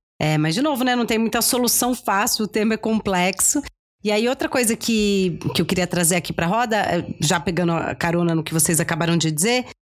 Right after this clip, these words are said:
é essa história dos bots mesmo, né? Porque a gente sabe que muitas das fake news, elas não vêm sozinhas, elas vêm como uma estratégia mesmo, de grupo organizado, financiado, e que muitas vezes se usam de brechas de segurança pra alastrar. Então, tem aí um diálogo entre as fake news e o campo da ci-, cibersegurança.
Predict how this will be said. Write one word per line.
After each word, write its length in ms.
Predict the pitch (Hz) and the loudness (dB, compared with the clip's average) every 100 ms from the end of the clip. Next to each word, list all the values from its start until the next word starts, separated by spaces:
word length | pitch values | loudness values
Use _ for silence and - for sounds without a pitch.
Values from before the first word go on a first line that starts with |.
| - | 0
é 60 | |
essa 220 | 220 240 269 | 2 2 0
história 360 | - 233 247 | 0 0 0
dos 220 | 247 277 | 0 0
bots 480 | 202 202 240 254 - | 0 0 0 0 0
mesmo, 340 | 190 170 151 175 | 2 2 2 2
né? 160 | 180 | 2
Porque 200 | 170 - | 0 -2
a 20 | |
gente 180 | 185 214 | 0 0
sabe 240 | - 240 240 | 0 0 -2
que 120 | 247 | -2
muitas 420 | 226 311 359 339 | 0 0 0 0
das 260 | 240 233 - | 0 0 0
fake 240 | 214 - | 0 0
news, 220 | 214 254 | 0 2
elas 220 | 254 254 | 0 0
não 100 | 269 | 0
vêm 140 | 311 320 | 0 0
sozinhas, 480 | 311 311 233 240 262 | 0 2 2 2 2
elas 180 | 214 | 0
vêm 160 | 190 220 | 0 0
como 260 | 214 233 233 | 0 -2 0
uma 100 | 247 | 0
estratégia 720 | - 302 311 214 220 208 185 | 0 -2 -2 0 0 0 0
mesmo, 380 | 170 156 160 | 2 2 0
de 100 | 156 | 0
grupo 280 | 165 196 - | 0 -2 -2
organizado, 760 | 202 196 196 170 160 180 180 151 | -2 0 2 2 2 0 0 -2
financiado, 920 | - 175 165 - 185 160 180 175 156 | -2 0 2 2 2 2 2 0 -2
e 40 | |
que 280 | 185 220 214 - | 0 0 0 -2
muitas 280 | 233 233 | -2 0
vezes 200 | 220 233 | 0 0
se 80 | - | 0
usam 360 | 262 294 285 247 | 0 0 0 0
de 100 | 196 | 0
brechas 420 | 180 190 180 190 | 2 2 2 0
de 80 | 170 | 2
segurança 640 | - 185 196 196 208 220 | 0 0 0 0 0 0
pra 220 | 233 233 | 0 0
alastrar. 600 | 226 247 - - 214 175 170 | 0 0 0 0 0 0 0
Então, 120 | 190 | -4
tem 300 | 185 262 311 | 0 0 2
aí 140 | 254 | 2
um 100 | 220 | 2
diálogo 500 | 196 220 190 190 180 | 0 0 0 0 0
entre 220 | 185 180 | 0 0
as 140 | 185 - | 0 0
fake 320 | 190 180 190 | 0 0 0
news 360 | 196 233 247 202 | 0 2 2 0
e 60 | |
o 60 | 214 | 0
campo 320 | 214 208 208 | 0 -2 -2
da 120 | 214 | 0
ci-, 220 | 202 - | 0 0
cibersegurança. 1080 | 196 - 185 202 208 190 190 185 180 - 165 | 0 0 0 0 0 0 0 2 2 2 0